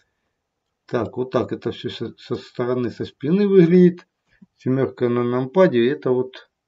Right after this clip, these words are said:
вид сверху. Ещё, конечно, можно добавить движение вот этой задницы. Вообще будет бомба. Ну и прописываем четырнадцатый кадр. Опять же, всё проверяем, смотрим,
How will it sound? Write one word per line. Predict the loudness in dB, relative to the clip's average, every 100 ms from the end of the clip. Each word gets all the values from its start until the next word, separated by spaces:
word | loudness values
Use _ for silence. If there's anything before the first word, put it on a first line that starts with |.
| _
вид | -6 -6 -8
сверху. | -6 -4 -4 -6 -18 _ _ _ _ _ _ _ _ _ _ _ _ _ _ _
Ещё, | -6 -2 0
конечно, | 0 0 -2 -2
можно | 0 0 -2 -6
добавить | -10 -2 -2 2 2 2 0 -8 _ _ -10
движение | -4 -2 2 0 0 -4
вот | -6
этой | -6 -4 0
задницы. | 2 4 4 0 0 -2 -2 _ _ _ _ _ _ _ _ _ _ _
Вообще | -4 0 -2
будет | 0 0 0 -2
бомба. | -6 -4 -4 -6 -12 _ _ _ _ _ _ _ _ _ _ _ _ 0
Ну | 0
и | 2
прописываем | -2 0 -2 -2 -4
четырнадцатый | -6 -8 -6 -4 -6 -6 -4
кадр. | 0 2 2
Опять | 0 2 -2 0
же, | -4
всё | -4 -4
проверяем, | 0 0 2 2 2 -4
смотрим, | -4 -4 -2 -4